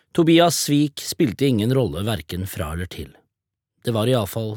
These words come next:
det hun prøvde å overtale seg selv om. Hun hadde planlagt avskjeden sin ned til minste detalj. En siste uke som levende død for å rydde opp i restene av livet sitt, gå gjennom alle minnene,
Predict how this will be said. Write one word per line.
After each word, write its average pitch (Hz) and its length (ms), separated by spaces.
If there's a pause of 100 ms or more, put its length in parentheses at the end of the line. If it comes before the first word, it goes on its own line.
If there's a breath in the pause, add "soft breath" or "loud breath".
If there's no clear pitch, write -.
det 92 180
hun 104 160
prøvde 87 320
å 92 160 (160)
overtale 82 440
seg 117 180
selv 117 280
om. 107 100 (1200)
Hun 160 180
hadde 170 220
planlagt 113 500
avskjeden 85 560
sin 110 240
ned 78 240
til 90 220
minste 87 460
detalj. 73 500 (840)
En 107 300
siste 147 400
uke 123 360
som 113 280
levende 107 400
død 104 400
for 95 160
å 92 60 (180)
rydde 117 320
opp 82 160
i 123 80
restene 113 460
av 95 100
livet 90 260
sitt, - 360 (340 soft breath)
gå 156 160
gjennom 120 320
alle 120 160
minnene, 120 600